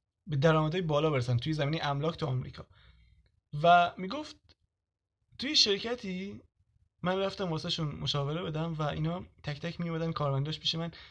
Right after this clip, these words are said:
فروشندهاش میومدن پیش من که خیلی قوی بودن فروشندهاش. میگفت یه نفر بود که خیلی فروشنده خوبی بود، خیلی استعداد بیشتری از بقیه فروشنده‌های اونجا داشت،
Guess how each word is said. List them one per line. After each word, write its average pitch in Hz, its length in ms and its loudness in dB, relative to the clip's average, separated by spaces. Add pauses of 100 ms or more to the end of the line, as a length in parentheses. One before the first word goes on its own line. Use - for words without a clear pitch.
(560)
فروشندهاش 156 580 -2
میومدن 180 220 -4
پیش 165 160 -2
من 190 160 -6
که - 100 -4
خیلی 196 640 -4
قوی 143 340 0
بودن 143 260 -4
فروشندهاش. - 560 -14
میگفت 226 160 -8
یه 294 180 -6
نفر 247 220 -2
بود 254 160 -8
که 160 300 -2 (840)
خیلی 226 280 -4
فروشنده 165 460 -2
خوبی 160 200 -2
بود، 190 140 -6
خیلی 202 500 -4
استعداد 180 720 -4
بیشتری 185 560 0
از 147 200 0
بقیه 143 320 0
فروشنده‌های 147 500 -6
اونجا 143 240 -2
داشت، 160 400 -4